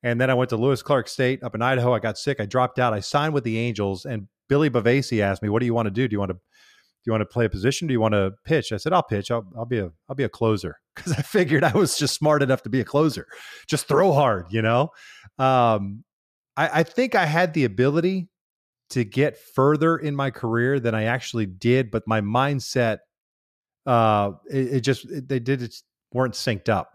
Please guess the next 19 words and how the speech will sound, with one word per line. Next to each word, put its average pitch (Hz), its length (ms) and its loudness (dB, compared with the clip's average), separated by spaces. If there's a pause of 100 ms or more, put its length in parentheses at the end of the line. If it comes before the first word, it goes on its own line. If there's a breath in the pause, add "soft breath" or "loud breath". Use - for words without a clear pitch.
(100)
at 123 160 -2
that 110 180 -2
time. 85 380 -8 (240)
Um, 110 500 -2 (320 soft breath)
I 202 100 2
have 190 100 0
no 143 140 2
regrets, 123 680 0 (160)
um, 117 480 -4 (1040)
because, 139 240 0
I 143 40 2
mean, 139 200 0
life 139 280 2
is, 98 340 -8
y-, - 140 -18
you 80 460 -12
can 104 120 -6
easily 107 340 -2
have 101 180 -2